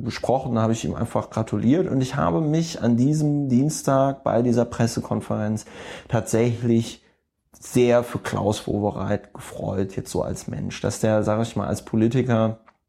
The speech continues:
wahrscheinlich auch, also ich meine, dass er da irgendwie über seinen Zenit hinaus ist, das weiß er auch.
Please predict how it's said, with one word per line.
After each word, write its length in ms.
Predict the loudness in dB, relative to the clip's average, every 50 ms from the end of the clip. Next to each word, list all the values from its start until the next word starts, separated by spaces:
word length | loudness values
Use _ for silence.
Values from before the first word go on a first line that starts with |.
| _ -4
wahrscheinlich 760 | 0 0 0 0 2 2 2 4 4 2 2 0 -2 -4 -4
auch, 340 | 0 0 0 0 0 -6 -12 _ _ _ _ _ _ _ _ _ _ _ _ _ _ _ _ -20 -20 -20 _ _ -12 -8
also 160 | -6 -2 0
ich 60 | 2
meine, 160 | 4 4 4 4
dass 160 | 4 4 4
er 100 | 4 2
da 160 | 4 2 2
irgendwie 360 | 2 2 2 2 2 4 2 0
über 220 | 2 2 2 4
seinen 280 | 4 2 2 2 0 -2
Zenit 360 | -2 -2 0 0 0 0 -2
hinaus 480 | -4 -8 -8 -6 -4 -2 -2 -2 -4
ist, 200 | -6 -10 -8 -8 -8
das 120 | -8 -6
weiß 240 | -6 -4 -4 -2 -2
er 160 | -4 -4 -2 -2
auch. 340 | -2 -4 -4 -6 -12 _